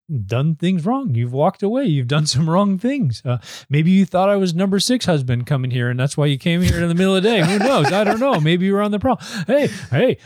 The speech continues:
what do you mean? What are you talking to me? Why you, why do you want me to draw some water? Maybe there was this spark of interest, and she said,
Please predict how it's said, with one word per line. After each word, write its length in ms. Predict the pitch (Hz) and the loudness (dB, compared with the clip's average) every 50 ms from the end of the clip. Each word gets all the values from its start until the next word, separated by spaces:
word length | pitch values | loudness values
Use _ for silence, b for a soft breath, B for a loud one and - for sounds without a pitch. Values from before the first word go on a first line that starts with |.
| 117 B | -10 B
what 180 | 127 127 139 | -2 0 2
do 60 | 147 160 | 2 2
you 80 | 175 | 2
mean? 240 | 220 320 330 269 151 | 2 0 0 0 0
What 140 | 131 139 156 | 0 2 2
are 20 | |
you 80 | 202 208 | 0 0
talking 320 | - 269 294 277 - 226 | 2 0 0 0 0 0
to 60 | 185 | 0
me? 160 | 170 156 143 135 | 2 2 2 2
Why 220 | 135 143 160 180 | 2 2 2 2
you, 220 | 185 180 180 170 | 2 2 2 2
why 180 | 156 156 160 185 | 2 2 2 2
do 40 | 214 | 2
you 80 | 220 | 2
want 140 | 214 233 240 | 0 0 0
me 80 | 254 254 | -2 -2
to 80 | 226 | -2
draw 200 | 196 190 208 190 | 0 0 0 0
some 180 | 180 - 196 175 | 0 0 0 0
water? 300 | 180 214 254 254 185 139 | 2 2 2 2 2 2
Maybe 300 | 135 139 143 147 147 143 | 2 2 0 0 0 0
there 140 | 135 143 139 | 0 0 0
was 160 | 139 135 131 | 0 0 0
this 120 | 147 143 | -2 -2
spark 320 | - - - 127 151 151 - | -2 -4 -4 -2 -4 -2 -2
of 120 | 156 139 | -2 -2
interest, 340 | 165 196 - - 156 - - | 0 0 -2 -2 -4 -6 -6
and 100 | 151 127 | -6 -6
she 120 | - 151 | -4 -4
said, 240 | 127 - 135 120 110 | -4 -2 -2 -2 -4